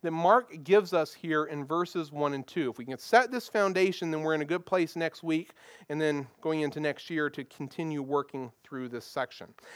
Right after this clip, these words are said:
In verse one, Mark writes, It was now two days before the Passover and the Feast of Unleavened Bread,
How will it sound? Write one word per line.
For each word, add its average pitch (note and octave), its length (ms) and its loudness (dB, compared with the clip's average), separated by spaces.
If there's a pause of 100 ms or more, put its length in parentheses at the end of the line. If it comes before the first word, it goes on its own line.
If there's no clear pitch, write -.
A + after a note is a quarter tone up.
(220)
In F#3 140 0
verse C4+ 280 4
one, E3+ 320 4
Mark E3+ 320 6
writes, C#3+ 380 2
It F3 40 -6
was D3 180 -6
now F#3 340 6 (280)
two C4 180 0
days G#3+ 260 8
before F#3 320 -2
the D#3+ 80 -8
Passover D3 600 -4
and D3 200 -4
the C#3 40 -6
Feast A#3 360 -4
of F#3+ 80 0
Unleavened G3 420 6
Bread, B2+ 240 2